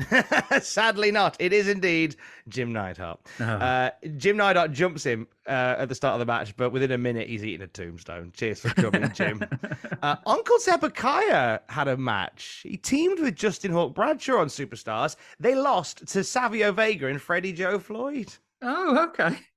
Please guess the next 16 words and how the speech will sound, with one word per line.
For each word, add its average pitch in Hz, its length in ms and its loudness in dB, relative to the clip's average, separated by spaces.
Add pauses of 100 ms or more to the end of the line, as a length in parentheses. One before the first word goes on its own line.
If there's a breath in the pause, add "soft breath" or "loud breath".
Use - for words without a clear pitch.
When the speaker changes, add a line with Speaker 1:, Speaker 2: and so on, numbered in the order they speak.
Speaker 1:
There 170 100 -4
you 135 160 -2
go. 147 320 0
That 135 220 0
weird 135 180 -2
racist 135 460 -2
Zebekiah 139 580 -2
getting 107 260 -6
pinned. 151 320 -4 (380 loud breath)
Uh, 151 480 4
Crush 247 640 0 (140)
beats 208 360 0 (100)
Aldo 202 540 4
Montoya 185 640 2
via 143 320 2
submission. 131 800 -10